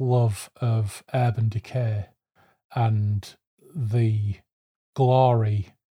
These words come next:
of the old frayed edges of what was and what he really adored and found romantic in,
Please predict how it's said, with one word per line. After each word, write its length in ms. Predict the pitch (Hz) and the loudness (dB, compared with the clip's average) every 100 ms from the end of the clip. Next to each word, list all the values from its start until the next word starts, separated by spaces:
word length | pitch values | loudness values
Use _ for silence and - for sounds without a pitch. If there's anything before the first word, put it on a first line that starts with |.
| _ _ _ _ - | _ _ _ _ -6
of 680 | 123 113 110 98 - - _ - | -2 0 0 -4 -10 -18 _ -8
the 240 | 117 120 | 0 2
old 640 | 120 120 120 113 107 - - _ _ | 4 2 2 0 -2 -6 -18 _ _
frayed 500 | - - 151 139 123 | -8 0 4 6 6
edges 720 | 135 120 - 117 104 95 - - _ _ | 2 0 -4 -4 -4 -6 -14 -20 _ _
of 140 | 135 | -2
what 260 | 113 117 127 | 0 0 0
was 460 | 123 113 104 98 - | 0 0 -2 -4 -8
and 180 | 131 113 | -4 -2
what 240 | 110 135 | 0 -2
he 80 | 123 | -2
really 520 | 110 117 113 110 107 - | -2 0 0 0 -2 -4
adored 640 | 123 131 117 113 107 104 | -6 -2 -2 0 -2 -4
and 160 | 127 - | -6 -6
found 340 | 127 113 107 | -4 -2 -2
romantic 960 | 117 110 107 117 110 - 107 _ - _ _ _ - _ _ | -2 -2 -2 -4 -4 -8 -14 _ -20 _ _ _ -20 _ _
in, 460 | 123 113 104 98 | -2 0 -2 -4